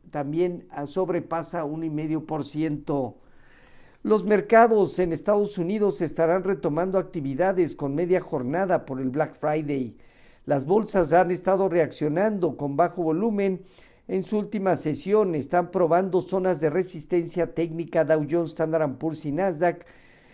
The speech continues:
y en medio de riesgos sobre una recesión económica hacia el dos mil veintitrés. El dólar intenta estabilizarse y la curva de bonos del tesoro ha ido demandándose poco a poco.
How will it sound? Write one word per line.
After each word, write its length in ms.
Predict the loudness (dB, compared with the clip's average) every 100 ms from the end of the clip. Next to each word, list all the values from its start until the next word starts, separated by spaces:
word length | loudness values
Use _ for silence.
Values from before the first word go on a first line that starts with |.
| _ _
y 280 | 0 4 4
en 180 | 4
medio 320 | 2 4 4 4
de 100 | 2
riesgos 580 | 2 2 2 -2 -6
sobre 440 | -6 -6 -2 0 0
una 160 | 2
recesión 440 | 2 0 0 -2 -2
económica 680 | 0 0 0 0 -2 2 2
hacia 240 | 2 -2
el 80 | -2
dos 160 | -2 -2
mil 180 | -4
veintitrés. 880 | -2 -4 -4 -8 -4 -2 -2 -8 -20 _ _ _ _
El 200 | -6 -2
dólar 420 | 2 4 4 4 0
intenta 420 | -6 2 2 2
estabilizarse 840 | -2 0 -2 -2 -4 -2 -2 -2 -2
y 20 |
la 180 | -2 -2
curva 260 | 0 2
de 100 | 2
bonos 340 | 0 0 -2 -2
del 160 | -4
tesoro 580 | -4 -6 -2 0 0 -2
ha 140 | -2 -2
ido 260 | 0 0
demandándose 880 | 0 0 -2 -2 -4 -4 -6 -6 -6
poco 300 | -4 -4 -4
a 100 | -4
poco. 560 | -4 -4 -4 -4 -4